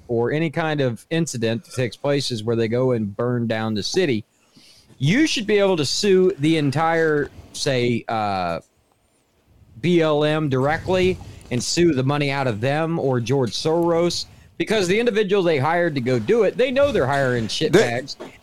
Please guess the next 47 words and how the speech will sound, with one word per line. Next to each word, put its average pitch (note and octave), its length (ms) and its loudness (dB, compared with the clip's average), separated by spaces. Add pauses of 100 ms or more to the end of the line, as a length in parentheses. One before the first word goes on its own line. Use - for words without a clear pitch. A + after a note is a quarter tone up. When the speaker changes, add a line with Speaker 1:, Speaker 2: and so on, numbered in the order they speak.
Speaker 1:
that F3 120 -2
have F#3 200 4
Speaker 2:
I, F3+ 40 0
Speaker 1:
histories. A3 560 -4
Speaker 2:
yeah. F#3 480 6 (120)
I, G3 200 6 (120)
and, G3+ 220 6
you G#3+ 80 8
know, G3+ 240 8
and G3+ 100 4
those G3+ 200 6
lawyers F3+ 400 6
take D#3+ 200 4
those C3 220 6
cases. C#3 420 4
You F3 100 6
know F3+ 100 6
how D#3+ 100 6
those A2+ 180 6
lawyers G#2+ 480 4
are. A2+ 380 4 (300)
You A2+ 160 6
know, C3+ 240 6
Speaker 1:
Oh, C3 100 6
Speaker 2:
they, - 300 4 (520)
Speaker 1:
yeah. C#3+ 80 4
Speaker 2:
uh, - 20 6
uh, C3+ 800 4
uh, B2 320 4
Iceman, C3 640 4 (260)
Iceman B2 600 4
met A#2+ 180 8
one C3 200 6
of C3+ 40 4
my C3 140 6
friends, C#3+ 580 4
uh, D#3+ 460 6 (340)
uh, - 0 -
uh, - 1500 -2
when D#3 260 4
was C#3 120 4
that? C3+ 240 4
Oh, E3+ 260 6
at D3+ 180 6
the C#3+ 160 6
surprise D#3 500 4
proposal. D#3+ 720 2